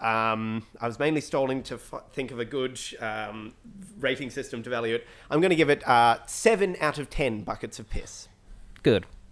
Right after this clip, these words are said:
Speaker 2: I think buckets of piss is a, is a good <laughs> measuring of this film.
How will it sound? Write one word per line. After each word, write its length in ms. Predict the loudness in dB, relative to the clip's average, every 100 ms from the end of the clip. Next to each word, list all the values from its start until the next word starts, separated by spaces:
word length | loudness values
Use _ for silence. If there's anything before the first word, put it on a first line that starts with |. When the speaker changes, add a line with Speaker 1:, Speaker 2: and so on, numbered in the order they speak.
| -14 0
Speaker 2:
I 100 | 0
think 340 | 2 -2 -2
buckets 320 | 0 0 -4 -6
of 80 |
piss 240 | -6 -6 -6
is 80 | -2
a, 100 | -2
is 120 | -2
a 40 |
good 200 | 0 0 0
<laughs> 60 |
measuring 320 | -2 2 2 4
of 380 | 2 4 4 4
this 180 | 0 2
film. 280 | 0 0